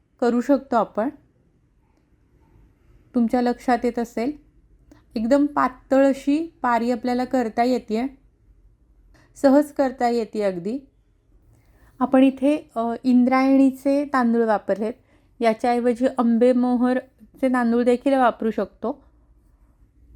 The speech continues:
आणि मी इथे उकड काढताना पाणी वापरलंय, याच्याऐवजी दूध, पाणी मिक्स असं देखील आपण वापरू शकतो.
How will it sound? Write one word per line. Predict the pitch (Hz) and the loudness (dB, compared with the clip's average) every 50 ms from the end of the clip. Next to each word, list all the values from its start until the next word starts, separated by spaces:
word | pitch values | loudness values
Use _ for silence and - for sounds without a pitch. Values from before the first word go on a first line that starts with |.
| - _ _ _ _ _ - - - | -20 _ _ _ _ _ -20 -4 -2
आणि | 233 233 254 262 | 2 4 6 6
मी | 262 277 285 302 320 320 294 - - | 6 6 6 4 4 0 -2 -6 -8
इथे | 254 254 - 254 269 285 311 320 - _ _ _ _ _ _ _ _ _ _ _ _ _ _ _ _ _ _ _ _ _ _ | -10 -6 -2 -2 0 0 -2 -4 -10 _ _ _ _ _ _ _ _ _ _ _ _ _ _ _ _ _ _ _ _ _ _
उकड | 254 247 262 - 277 285 294 | -4 -4 2 4 4 4 4
काढताना | 294 - 294 285 285 254 - 254 254 247 247 277 359 - _ _ _ _ _ _ _ _ _ - | 2 0 -2 -2 -2 -2 -2 -2 -2 0 -2 -4 -4 -8 _ _ _ _ _ _ _ _ _ 0
पाणी | - 247 233 233 254 | 0 2 2 4 4
वापरलंय, | 294 320 311 277 - 247 240 220 220 214 233 285 - _ _ _ _ _ 240 220 | 4 4 2 0 0 -2 -4 -2 -4 -6 -6 -8 -12 _ _ _ _ _ -4 0
याच्याऐवजी | 240 226 220 214 - - 262 262 254 233 254 262 254 262 - 269 285 320 339 - _ _ _ _ _ _ _ _ _ _ _ - | 0 0 0 0 -2 -2 0 0 0 2 0 0 0 0 -4 -4 -4 -4 -8 -12 _ _ _ _ _ _ _ _ _ _ _ -6
दूध, | 240 208 208 269 277 294 269 269 262 - _ _ _ _ | -4 0 2 4 4 4 2 2 -6 -6 _ _ _ _
पाणी | 262 247 240 240 254 | -2 0 0 2 2
मिक्स | 247 254 262 262 - - - 254 | 4 2 2 0 -4 -12 -12 -12
असं | - - 254 | -4 -4 -2
देखील | 214 247 247 - - 262 254 | 0 0 -2 -2 -2 -2 -2
आपण | 247 240 254 247 | -2 -2 -2 -2
वापरू | 247 247 233 220 - 214 220 | 0 0 0 0 0 -6 -6
शकतो. | - - 214 - _ _ - 233 - - _ | -4 -6 -8 -10 _ _ -8 -8 -8 -8 _